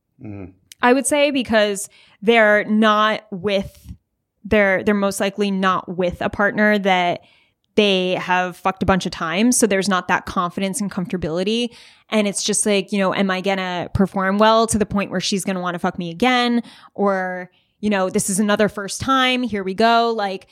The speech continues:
Speaker 2: that first time for a lot of guys can be apparently, you know, anxiety producing.
Speaker 1: It's an
Speaker 2: because
Speaker 1: audition. It feels like an
Speaker 2: Yeah.
Speaker 1: audition if you make
Speaker 2: That's
Speaker 1: it
Speaker 2: what
Speaker 1: be
Speaker 2: they
Speaker 1: an
Speaker 2: say.
Speaker 1: audition in your head.
Speaker 2: Yeah. And I mean, it, it,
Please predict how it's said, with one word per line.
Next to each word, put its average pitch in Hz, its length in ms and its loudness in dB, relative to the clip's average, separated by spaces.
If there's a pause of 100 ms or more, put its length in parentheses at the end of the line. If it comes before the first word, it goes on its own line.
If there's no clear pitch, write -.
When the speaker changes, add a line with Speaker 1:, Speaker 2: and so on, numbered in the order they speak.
(140)
Speaker 2:
that - 220 -4
first 233 280 2
time 208 340 -2
for 269 120 -2
a 262 60 2
lot 269 160 4
of 277 100 0
guys 277 300 2
can 214 240 -4
be 214 480 -4 (360)
apparently, 214 800 -2
you 196 120 -6
know, 185 160 -4
anxiety 190 440 -2
producing. 233 680 -4
Speaker 1:
It's 226 80 -4
an 131 60 0
Speaker 2:
because 170 120 2
Speaker 1:
audition. 170 400 0
It - 80 -8
feels 165 220 4
like 117 140 4
an 110 60 0
Speaker 2:
Yeah. 110 60 4
Speaker 1:
audition 98 400 -2
if 113 220 -4
you 120 100 0
make 117 160 2
Speaker 2:
That's 113 100 0
Speaker 1:
it 110 40 -2
Speaker 2:
what 120 60 -4
Speaker 1:
be 117 60 2
Speaker 2:
they 113 100 4
Speaker 1:
an 110 60 2
Speaker 2:
say. 110 40 2
Speaker 1:
audition 107 440 0
in 101 120 -6
your 92 100 -4
head. 95 380 -6 (480)
Speaker 2:
Yeah. 190 440 -2 (440)
And 220 800 0 (500)
I 254 80 4
mean, 277 180 4
it, 254 300 0 (160)
it, 247 300 2